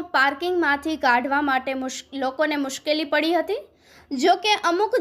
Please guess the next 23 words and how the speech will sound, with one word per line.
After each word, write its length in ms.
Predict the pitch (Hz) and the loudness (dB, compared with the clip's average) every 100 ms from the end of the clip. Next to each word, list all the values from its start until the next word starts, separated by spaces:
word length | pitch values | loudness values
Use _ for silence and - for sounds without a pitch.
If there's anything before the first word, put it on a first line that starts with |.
| 240 | 0
જાગૃત 500 | 285 269 277 381 392 | 4 4 2 -2 -2
નાગરિકોએ 520 | 349 320 320 285 294 285 | 0 0 -2 -2 -2 0
તાલુકા 440 | 269 254 247 262 | 0 0 0 0
પોલીસ 320 | 262 262 262 | 0 -4 -6
સ્ટેશન 340 | 262 262 262 254 | -6 -6 -4 -4
મથકમાં 560 | 254 330 339 370 269 | -2 -2 0 0 0
અને 160 | 233 233 | 0 0
એસ 220 | 247 247 | -2 -4
સી 100 | 349 | -4
બી 140 | 359 | 0
કચેરીમાં 680 | 349 320 330 311 320 311 302 285 | 2 0 0 -2 2 0 2 2
કાર 180 | 277 277 | 4 2
કોની 300 | 285 277 285 | -2 -2 -4
છે 260 | 277 277 262 | -2 -2 -2
તે 200 | 269 247 | -2 -4
અંગે 180 | 247 262 262 | -4 -6 -6
પૂછપરછ 640 | 330 311 - 269 269 277 247 | -6 -6 -2 0 0 -2 -4
કરી 240 | 226 226 | -4 -4
હતી, 280 | 220 220 180 220 _ _ _ _ - | -6 -6 -10 -14 _ _ _ _ -2
પરંતુ 380 | 247 240 269 294 - | 0 0 0 -2 4
કારનો 500 | 262 285 349 415 415 | 4 4 4 0 2
માલિક 420 | 359 339 359 359 | 2 2 0 -2
કે 140 | 339 | -4